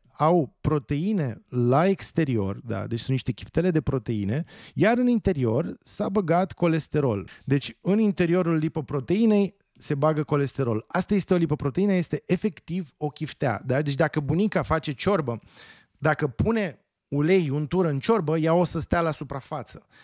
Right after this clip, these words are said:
Ce face bunica ca să facă ciorba gustoasă și să ai și grăsime în ciorbă?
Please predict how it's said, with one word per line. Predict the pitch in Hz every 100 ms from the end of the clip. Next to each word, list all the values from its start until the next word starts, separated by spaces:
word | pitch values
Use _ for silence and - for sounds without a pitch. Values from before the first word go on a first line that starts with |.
| - -
Ce | 185
face | 208 190
bunica | 156 143 170 185 160
ca | 139
să | -
facă | 135 156 143
ciorba | - 143 139
gustoasă | 127 110 - 208 170 - 156
și | 156
să | 127
ai | 151 156
și | - - 151 180 156
grăsime | 135 147 - 175 165
în | 131
ciorbă? | 113 107 101